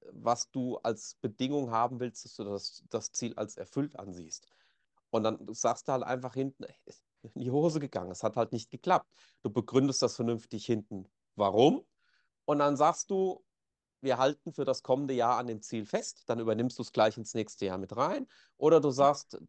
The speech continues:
„Die Unternehmensstruktur hat sich so verschoben oder es haben sich folgende Indikatoren gebildet, wir brauchen das Ziel nicht mehr.“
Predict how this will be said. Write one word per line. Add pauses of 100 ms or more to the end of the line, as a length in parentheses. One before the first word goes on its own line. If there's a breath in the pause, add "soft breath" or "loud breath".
(400)
„Die
Unternehmensstruktur
hat
sich
so
verschoben
oder
es
haben
sich
folgende
Indikatoren
gebildet, (340 soft breath)
wir
brauchen
das
Ziel
nicht
mehr.“